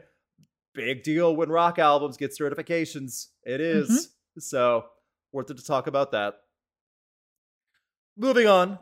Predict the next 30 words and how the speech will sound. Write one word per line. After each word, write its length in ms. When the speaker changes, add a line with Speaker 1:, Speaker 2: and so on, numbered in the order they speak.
Speaker 1:
I 180
know 220
that's 240
hard 240
to 60
still 240
talk 280
about. 320
We'll 100
talk 200
about 220
this 180
good 240
thing 220
then, 400
and 120
before 220
we 80
talk 220
about 180
something 240
rough, 420
and 120
we'll 100
talk 220
about 160
some 100
more 100
good 200
stuff. 340